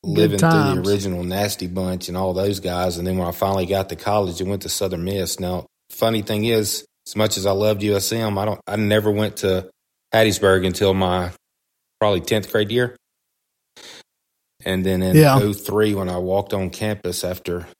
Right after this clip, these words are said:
Speaker 2: a hiatus from high school, uh, walking on, walking in and seeing the Rock for the first time ever,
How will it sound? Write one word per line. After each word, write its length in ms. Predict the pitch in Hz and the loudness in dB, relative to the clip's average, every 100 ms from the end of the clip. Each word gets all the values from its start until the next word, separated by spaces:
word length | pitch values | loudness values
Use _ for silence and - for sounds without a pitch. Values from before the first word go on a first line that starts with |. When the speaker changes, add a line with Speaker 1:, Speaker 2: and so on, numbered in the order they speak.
| _ | _
Speaker 2:
a 80 | - | -12
hiatus 500 | - 95 98 95 87 | -2 0 0 0 -4
from 180 | - 80 | -6 -4
high 220 | - 110 | -2 -2
school, 440 | - - 87 107 104 _ _ _ _ _ 90 | -2 -2 -2 -2 -6 _ _ _ _ _ -6
uh, 300 | 87 80 85 - _ _ _ - | -4 -4 -8 -14 _ _ _ -4
walking 360 | 101 98 101 90 | 0 0 -2 -4
on, 240 | 98 95 | -4 -4
walking 340 | 101 101 101 | -2 -2 -2
in 200 | 95 95 | -4 -4
and 120 | 85 - | -4 -4
seeing 240 | 101 95 | -2 -2
the 80 | 87 | 0
Rock 280 | 92 95 - | -2 -2 -6
for 100 | 92 | -12
the 80 | |
first 260 | - 98 98 | -4 -4 -4
time 220 | 95 95 | -6 -4
ever, 280 | 101 110 | -4 -4